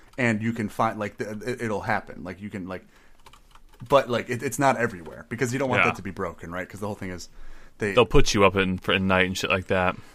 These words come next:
Speaker 1: Yeah, but also what I would say is, as a D M, what I would do is if you roll that low enough, make it fun, make it special, make it cool, make it be broken, right?
Speaker 2: Yeah.
Speaker 1: So that, like, "Oh my God, it happened, it's a thing." Because, like, again, as a D M, I'm constantly trying to make you feel like you're special and this is cool and, "Oh my God, it's different."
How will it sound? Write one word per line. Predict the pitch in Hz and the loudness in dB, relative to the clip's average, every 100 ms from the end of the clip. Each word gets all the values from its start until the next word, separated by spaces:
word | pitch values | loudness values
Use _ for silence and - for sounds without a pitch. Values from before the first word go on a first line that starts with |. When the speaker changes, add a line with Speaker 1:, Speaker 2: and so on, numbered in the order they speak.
| - - | -20 -16
Speaker 1:
Yeah, | 208 208 95 - | -8 -6 -4 -4
but | - 143 | 2 4
also | 165 - | 4 2
what | 123 123 | 0 2
I | |
would | 117 113 | 0 -2
say | 113 104 | -2 -2
is, | 98 92 - - _ _ _ | -2 -4 -8 -16 _ _ _
as | 151 113 | -2 -2
a | |
D | 110 123 | -2 0
M, | 135 | 0
what | 113 | 0
I | 98 | -2
would | 95 | -2
do | 147 | -4
is | |
if | 107 | -2
you | 117 117 | -2 0
roll | 113 127 | 0 0
that | 107 | 0
low | 90 139 | -2 -4
enough, | 113 - | -4 -4
make | 143 | -4
it | 147 | -4
fun, | - 117 165 - - | -6 -4 -4 -8 -8
make | 107 127 | -6 -6
it | 131 | -8
special, | - 117 151 95 | -6 -4 -4 -4
make | 92 110 | -6 -8
it | 127 | -8
cool, | 131 | -6
make | 117 123 139 | -2 -2 -4
it | 117 | -6
be | 131 170 | -6 -6
broken, | 101 85 - - - - - | -6 -10 -12 -20 -20 -20 -8
right? | 98 | 0
Speaker 2:
Yeah. | 107 92 | 4 4
Speaker 1:
So | 110 | 2
that, | 110 | -2
like, | 110 | -4
"Oh | 139 | -4
my | 123 | -4
God, | 139 113 | -4 -6
it | |
happened, | - 147 147 73 | -6 -6 -8 -14
it's | - | -16
a | - | -12
thing." | 160 139 85 | -6 -6 -6
Because, | 87 101 | -8 -8
like, | 92 - _ _ | -8 -10 _ _
again, | 113 135 | -4 -2
as | 107 107 | 0 -4
a | |
D | 101 104 | -4 -2
M, | 127 90 | -2 -2
I'm | 95 | -4
constantly | 117 107 - 101 | -4 -6 -6 -8
trying | 104 | -8
to | 90 | -6
make | 95 98 | -8 -10
you | 101 | -12
feel | - 107 90 | -8 -6 -6
like | 87 95 | -8 -8
you're | 135 | -10
special | - - 160 - 92 | -6 -4 -4 -4 -8
and | 107 | -10
this | 110 | -10
is | 117 | -10
cool | - 175 123 | -4 -2 -2
and, | 104 | -2
"Oh | 151 | -4
my | 127 | -6
God, | 151 120 | -8 -8
it's | - | -6
different." | 160 - 101 | -8 -8 -12